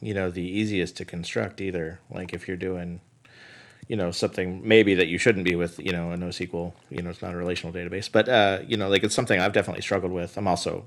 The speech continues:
sort of an, a noob when it comes to some of that stuff, so. But yeah, so this is, this would be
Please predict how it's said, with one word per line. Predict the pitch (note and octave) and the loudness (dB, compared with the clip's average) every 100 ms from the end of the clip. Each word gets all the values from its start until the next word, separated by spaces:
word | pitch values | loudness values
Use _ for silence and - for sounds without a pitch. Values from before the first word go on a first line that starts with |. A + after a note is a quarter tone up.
| - | -12
sort | - F2 | -8 -6
of | D#2+ | -6
an, | E2 - - - - - | -10 -14 -20 -20 -20 -12
a | F#2+ | -6
noob | F2+ F2+ F#2 - | -2 2 2 2
when | E2 | -4
it | |
comes | - D#2+ - | -6 -8 -8
to | - | -8
some | E2+ | -8
of | E2+ | -8
that | D#2+ | -8
stuff, | - E2 | -8 -8
so. | - E2+ F2 - _ - - - - - - | -8 -8 -10 -14 _ -20 -18 -16 -16 -18 0
But | - A2 | 4 8
yeah, | C3+ C3 | 10 8
so | G2+ A#2+ G#2 | 6 4 4
this | A#2+ - | 4 2
is, | G2 - | 0 0
this | A#2 A#2 | 0 4
would | A2+ | 4
be | F#2 F2+ F2 | 6 4 2